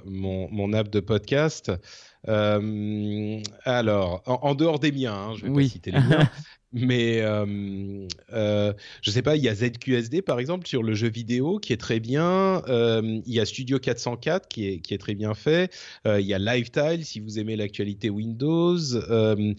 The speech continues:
Speaker 1: il y a, euh, ah, je vais, je vais en oublier plein. Euh,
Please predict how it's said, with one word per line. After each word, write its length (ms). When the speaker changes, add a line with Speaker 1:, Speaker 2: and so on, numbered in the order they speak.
Speaker 1:
il 200
y 100
a, 500
euh, 460
ah, 180
je 80
vais, 200
je 80
vais 60
en 120
oublier 380
plein. 440
Euh, 500